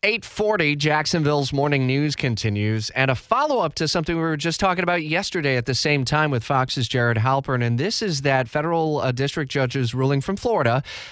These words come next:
that effectively ended the nation's federal mask mandate on public transit, on the planes, commercial planes that you fly, uh, Amtrak and others.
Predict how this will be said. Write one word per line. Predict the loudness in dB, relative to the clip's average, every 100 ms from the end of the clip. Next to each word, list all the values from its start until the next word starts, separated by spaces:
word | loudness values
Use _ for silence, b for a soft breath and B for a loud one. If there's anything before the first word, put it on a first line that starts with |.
| B
that | -2 0 2 2 2 0 -2
effectively | -2 0 -2 0 -2 0
ended | 0 2 0 0 0
the | 0 0
nation's | 0 0 0 -2 -2
federal | -2 -2 0 0
mask | 2 2 0 -2
mandate | 0 0 0 -2 -2
on | -4 -4
public | -4 -6
transit, | -6 -2 0 0 0 -2 -2
on | -2 -2 -2
the | -6
planes, | -6 -2 0 0 -2
commercial | -4 -4 -4
planes | -2 -2 -2
that | -2
you | -4
fly, | -2 2 4 2 0 B B B
uh, | 0
Amtrak | 2 2 2 0 2 2 0
and | -2
others. | 0 0 2 -2 -4